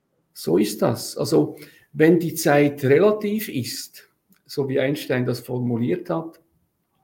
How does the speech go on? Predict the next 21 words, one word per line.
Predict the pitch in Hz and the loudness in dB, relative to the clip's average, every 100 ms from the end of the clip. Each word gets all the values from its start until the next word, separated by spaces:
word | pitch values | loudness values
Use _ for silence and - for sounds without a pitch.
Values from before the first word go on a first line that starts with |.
| - 139 | -14 -10
dann | 165 190 | -2 0
ist | 196 156 | 0 0
es | 147 | 0
halt | 131 123 | 0 0
so, | - 147 101 - - - - _ | -2 0 0 -2 -14 -20 -20 _
dass | - 139 | -4 -4
sie | - 120 | -4 0
deshalb | 135 139 190 196 | 0 2 2 2
relativ | 175 180 180 - 180 175 | 2 2 2 -4 -8 -6
ist, | 175 165 - - - | -6 -8 -10 -18 -10
weil | 135 135 127 | -4 -4 -2
die | 131 | -4
Planeten, | 135 127 135 214 - 180 | 0 2 2 2 0 -4
die, | 175 170 | -2 -6
die, | 170 165 - 151 | -6 -8 -10 -12
die | - | -10
sich | 170 165 - | -6 -6 -2
da | 143 | -2
bewegen | 143 131 120 139 - 175 | 0 0 2 2 2 0
im | 170 160 160 160 | 0 -2 -2 -2
Universum, | 165 165 160 160 165 156 151 113 110 | 0 2 4 4 2 0 0 0 -2